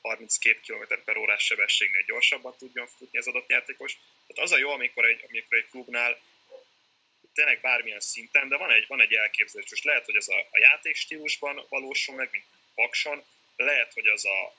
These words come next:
az átigazolások terén valósul meg, mint a Vasasnál, vagy lehet, hogy a játékos profilok területén valósul meg, mint a Kisvárdánál, és én, és én, és én amondó vagyok, hogy az a csapat, amelyik nem tud, ö, eredményeket elérni,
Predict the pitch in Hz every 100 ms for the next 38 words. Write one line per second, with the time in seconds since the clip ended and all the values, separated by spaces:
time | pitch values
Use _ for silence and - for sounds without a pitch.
0 | _ - 107 131 147 135 135 135 135 131
1 | _ 135 131 127 131 131 - 123 113 -
2 | - 110 113 131 - 127 127 - _ _
3 | - 123 117 117 127 117 - 107 - 113
4 | - 104 - 113 107 101 - 104 104 _
5 | 110 107 - 107 104 104 - - 107 -
6 | 98 98 101 104 113 117 _ _ _ 110
7 | 107 - 117 117 - _ _ _ _ _
8 | - 127 120 120 - _ _ _ _ -
9 | 143 160 127 120 120 123 127 - 123 147
10 | - - 120 107 107 107 - 127 135 120
11 | - _ _ _ _ _ _ - 101 98
12 | 101 104 107 - 135 120 113 107 107 -
13 | 101 113 120 151 170